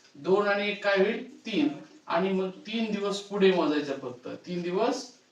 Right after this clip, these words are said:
पुढे. पण कशाच्या पुढे? तेवीस चा काय शोधला? रविवार शोधला. मग रविवारच्या पुढे तीन दिवस मोजायचे, म्हणजे काय होईल मग? सोमवार, मंगळवार आणि बुधवार. आणि मग आपल्याला असं म्हणता येईल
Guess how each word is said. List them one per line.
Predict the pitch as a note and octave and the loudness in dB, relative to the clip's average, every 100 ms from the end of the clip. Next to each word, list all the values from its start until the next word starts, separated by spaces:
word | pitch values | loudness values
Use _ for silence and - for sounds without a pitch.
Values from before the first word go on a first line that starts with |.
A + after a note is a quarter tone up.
| - | -2
पुढे. | G#3 F3 | 2 2
पण | D#3+ D#3+ | 0 -4
कशाच्या | - A3 B3+ B3+ A#3+ | 0 2 2 2 0
पुढे? | A#3 A#3 A3+ A3+ - - _ _ _ _ _ _ _ _ _ _ _ - - _ | 0 0 -2 -4 -12 -20 _ _ _ _ _ _ _ _ _ _ _ -20 -20 _
तेवीस | F#3 F3+ F#3 | -2 -2 -4
चा | F#3+ | -4
काय | F#3+ F#3 | 0 0
शोधला? | F3+ F#3 F3+ F#3 F3+ - - | 0 -2 0 2 0 -4 -6
रविवार | F3 E3+ D3 C3+ | 0 4 4 4
शोधला. | C#3 C3+ A2 - - - _ - | 2 -4 -6 -12 -16 -20 _ -14
मग | D3+ D#3 | -4 -2
रविवारच्या | E3 F3+ G3+ G#3+ G#3+ C4+ | 0 2 4 4 4 2
पुढे | C4 A3+ A#3 B3+ C#4+ | 2 0 -2 0 2
तीन | C#4 A#3+ | 4 6
दिवस | G#3 - | 6 6
मोजायचे, | D#3+ D3 C3+ B2+ B2+ F#3 - | 2 0 2 0 2 2 2
म्हणजे | C3 C3 | -2 -6
काय | - F3+ F#3 | 0 4 6
होईल | F#3 F#3 | 4 2
मग? | F#3+ G3+ - - - - - | 0 0 -2 -10 -20 -20 -20
सोमवार, | - E3 D#3 D3+ D3+ - - - _ D3 | -8 -2 0 4 4 2 -2 -16 _ -2
मंगळवार | D#3 D#3 D#3 D3+ D#3 F#3+ - - - - | 2 4 4 4 4 2 0 -10 -16 -8
आणि | G3 A3 | -6 -2
बुधवार. | B3 B3+ F#3 E3 D#3+ - - _ - | 0 2 4 2 0 -6 -14 _ -8
आणि | D#3+ D3+ | -4 0
मग | A3+ A3 | 0 2
आपल्याला | F#3+ F3+ E3 | 2 2 -2
असं | - D3+ | -2 -2
म्हणता | C#3+ C3+ C#3 | -2 -2 0
येईल | C#3 C3 B2+ | 0 0 -6